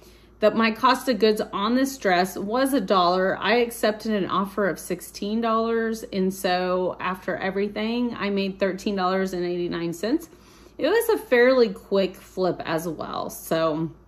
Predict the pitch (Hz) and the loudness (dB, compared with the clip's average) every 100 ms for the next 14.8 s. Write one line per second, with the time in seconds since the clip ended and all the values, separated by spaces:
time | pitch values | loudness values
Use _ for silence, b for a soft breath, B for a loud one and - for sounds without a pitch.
0 | - - - - - - - - - - | -20 -20 -20 -20 -20 -20 -20 -20 -20 -20
1 | B B B - 220 277 339 359 - - | B B B 2 6 6 6 2 -2 -16
2 | - 214 220 - - 233 214 214 220 262 | -6 -4 -4 -6 0 2 2 2 2 2
3 | 285 277 220 226 202 190 247 - 311 254 | 4 6 6 2 2 4 4 4 4 4
4 | 208 202 - 190 185 185 190 185 - - | 2 0 4 4 4 4 4 2 -2 -6
5 | 185 185 185 185 190 190 170 175 175 180 | -2 0 2 0 0 -4 -2 -2 0 2
6 | 170 170 175 180 185 B B B - 196 | 4 4 2 0 -4 B B B -2 2
7 | 208 226 226 220 208 - 269 262 247 247 | 4 6 6 6 2 0 4 4 4 2
8 | 233 247 247 226 226 233 233 226 220 - | 2 2 4 4 2 2 2 0 -2 -8
9 | - 453 - - 196 220 214 - 180 - | -14 -14 -6 0 2 2 0 -4 -4 -6
10 | 185 180 170 151 - 196 185 170 165 160 | -8 -4 -2 -2 -4 -4 -4 -4 -4 -4
11 | 170 170 - 185 190 190 214 208 202 - | -2 -4 -2 0 0 -2 0 0 -2 -4
12 | 196 214 254 226 - - 160 185 226 208 | -4 0 0 0 -2 -4 -2 0 0 0
13 | 196 180 170 160 170 185 196 190 339 339 | 0 2 0 0 -2 -2 -4 0 0 0
14 | 175 160 - 175 170 151 156 170 | -2 -4 -6 -6 -2 0 -2 -6